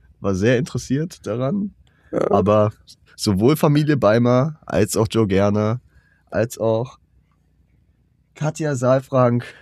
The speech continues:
Speaker 1: und, okay, bei Michael Marx wusstest du's nicht. Aber gut.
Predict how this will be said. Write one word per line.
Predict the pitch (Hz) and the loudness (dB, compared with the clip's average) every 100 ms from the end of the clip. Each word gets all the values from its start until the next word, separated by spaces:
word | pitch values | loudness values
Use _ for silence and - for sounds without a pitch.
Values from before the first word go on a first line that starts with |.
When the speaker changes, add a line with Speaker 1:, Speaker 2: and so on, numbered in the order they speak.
| _ _ _ _ _ _ | _ _ _ _ _ _
Speaker 1:
und, | 107 107 107 - | -2 0 0 -2
okay, | - 202 | -2 0
bei | 196 | 0
Michael | 175 175 147 | 2 2 2
Marx | 127 135 131 - | 2 2 0 -6
wusstest | 110 104 - | -10 -10 -8
du's | 90 | -10
nicht. | - - - _ _ - | -10 -14 -20 _ _ -14
Aber | 123 151 117 | -10 -8 -8
gut. | 71 - | -10 -16